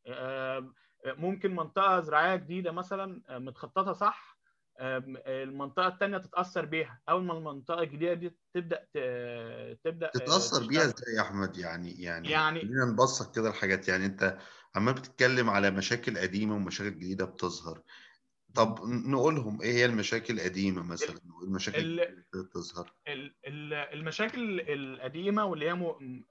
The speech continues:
Speaker 1: مرتبطة بعدد سكان أك-، آه، طبعًا أكبر. يعني ده لو، لو بنبدأ
Speaker 2: مم.
Speaker 1: ن-، ن-، ن-، ن-، نقسمها، طبعًا في، آه، في تقسيمة مع-،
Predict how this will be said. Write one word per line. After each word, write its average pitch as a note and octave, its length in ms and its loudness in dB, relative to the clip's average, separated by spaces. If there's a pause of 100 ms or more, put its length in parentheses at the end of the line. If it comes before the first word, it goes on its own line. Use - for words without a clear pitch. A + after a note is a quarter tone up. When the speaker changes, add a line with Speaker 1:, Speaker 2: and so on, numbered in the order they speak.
(260)
Speaker 1:
مرتبطة F3+ 460 0
بعدد D#3+ 340 4
سكان E3 320 -6
أك-، E3 280 0
آه، B2+ 200 -8
طبعًا D#3 440 -2
أكبر. D#3+ 440 -2
يعني A#2 180 -8
ده C#3 100 -4
لو، C3 380 -2
لو A#2 360 -8
بنبدأ B2 580 -2
Speaker 2:
مم. B2 40 -16
Speaker 1:
ن-، A#2+ 120 -8 (560)
ن-، A#2 120 -6
ن-، A2 460 -10
ن-، G#2+ 200 -14
نقسمها، F3+ 720 0 (140)
طبعًا F#3 400 6 (420)
في، G#3+ 400 0 (220)
آه، B2+ 240 -8 (200)
في A3 140 -2
تقسيمة G3+ 580 2
مع-، C#3+ 180 0